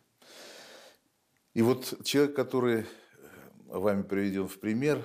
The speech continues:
рассуждающий так, он на самом деле уже тяжко согрешает. Чем? Собственной гордыней. Он самодостаточен. Более того, он кичится этой своей самодостаточностью. Ему никто не нужен, посмотрите. Он сам по себе,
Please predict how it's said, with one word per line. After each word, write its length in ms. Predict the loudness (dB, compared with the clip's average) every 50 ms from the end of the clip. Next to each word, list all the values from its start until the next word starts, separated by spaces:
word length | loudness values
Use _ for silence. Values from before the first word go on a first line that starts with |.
| -8 -10
рассуждающий 800 | -8 -8 -6 -6 -6 -6 -4 -2 0 0 0 0 -2 -4 -8 -8
так, 300 | -6 -2 -2 -2 -2 -2
он 120 | -4 -4 -2
на 100 | -4 -4
самом 320 | -4 -2 -2 -2 -2 -2
деле 240 | -4 -2 -2 0 0
уже 300 | 0 -2 -2 -2 -4 -4
тяжко 420 | -2 -2 0 0 0 0 -4 -12
согрешает. 720 | -12 -10 -10 -8 -6 -6 -8 -8 -8 -10 -10 -8 -10 -10 -10
Чем? 320 | -8 -4 -2 -2 -4 -4 -8 -16 -20 _ _ _ _ _ _
Собственной 880 | -16 -10 -4 0 0 0 0 -2 -8 -6 -6 -4 -4 -4 -4 -6 -8 -10 -16 _ _ _ _
гордыней. 960 | -16 -8 -4 -2 -2 -2 -4 -6 -8 -8 -6 -6 -6 -8 -10 -10 -14 -16 -18 _ _ _ _ _ _ _ _ _ _ -16 -4 0
Он 180 | 2 2 2
самодостаточен. 1300 | 0 0 0 0 0 0 0 -2 -2 -2 -4 -4 -6 -8 -4 0 0 0 0 -2 -6 -12 -14 -14 -14 -16 -16 _ _ _ _ _ _ _ _ -8
Более 320 | -2 0 2 4 4 4
того, 200 | 2 2 2 2
он 180 | 2 2 0 0
кичится 720 | -2 -4 -8 -6 -6 -4 -2 -2 -2 -2 -2 -2 -2 -2
этой 240 | -2 -2 -4 -8 -10
своей 260 | -8 -4 -4 -4 -2
самодостаточностью. 800 | -2 -2 -2 -2 -2 -2 -2 -2 0 0 0 0 0 -2 -4 -2
Ему 80 | 0
никто 280 | 0 0 0 0 0 0
не 140 | 2 2 2
нужен, 340 | 2 2 0 0 -2 -6
посмотрите. 760 | -10 -12 -14 -14 -10 -8 -8 -6 -4 -6 -6 -8 -10 -16 -20 _ _ _ _ -10 _ -2
Он 120 | 0 2
сам 240 | 4 4 4 2 2
по 160 | -2 -6 -8
себе, 480 | -8 -8 -10 -10 -6 -6 -6 -6 -8